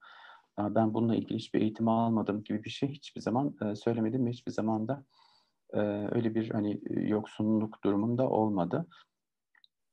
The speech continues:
Hatta zaman zaman hani diğer arkadaşlarla hep, e, görüş alışverişinde de bulunuyorduk. Hani, e, işte gelip danışma şeklinde bilgi ve beceri anlamında hani onlara da yardımcı olmaya çalışıyordum.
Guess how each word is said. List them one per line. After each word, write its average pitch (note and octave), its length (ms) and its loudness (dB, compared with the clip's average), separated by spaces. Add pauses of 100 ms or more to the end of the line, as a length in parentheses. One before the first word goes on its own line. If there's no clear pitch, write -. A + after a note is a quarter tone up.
Hatta G#2+ 300 2
zaman A2+ 280 4
zaman G2+ 240 0
hani G2 220 0
diğer G#2 180 4
arkadaşlarla G2+ 760 2
hep, - 340 -6
e, F#2 160 2 (140)
görüş F#2 360 -2
alışverişinde F2+ 580 0
de A#2 120 0
bulunuyorduk. G2 520 -2
Hani, F2+ 180 0 (420)
e, - 180 0
işte - 280 -2
gelip - 560 0
danışma G2 360 0
şeklinde F2+ 600 2 (600)
bilgi G2+ 340 2
ve F#2+ 120 4
beceri G2 300 2
anlamında F2+ 540 2
hani G#2 140 2
onlara G2 320 2
da G2 40 2
yardımcı G2 440 2
olmaya F#2+ 260 2
çalışıyordum. G2 680 -2